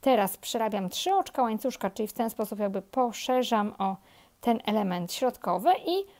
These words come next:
w tych, na tych dziewięciu słupkach przerabię pięć słupków, czyli co drugi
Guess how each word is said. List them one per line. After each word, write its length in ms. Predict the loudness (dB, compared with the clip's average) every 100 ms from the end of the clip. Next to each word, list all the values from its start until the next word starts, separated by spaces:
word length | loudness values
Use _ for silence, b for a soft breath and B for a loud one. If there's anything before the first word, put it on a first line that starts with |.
| B
w 60 | -2
tych, 160 | 0 2
na 140 | 2
tych 140 | 2
dziewięciu 400 | 2 0 0 0
słupkach 360 | -4 -6 -6 -10
przerabię 360 | -2 -2 0 -2
pięć 320 | -2 -2 -2
słupków, 400 | -6 -2 -4 0
czyli 160 | -2
co 140 | 0 0
drugi 340 | 0 -2 -6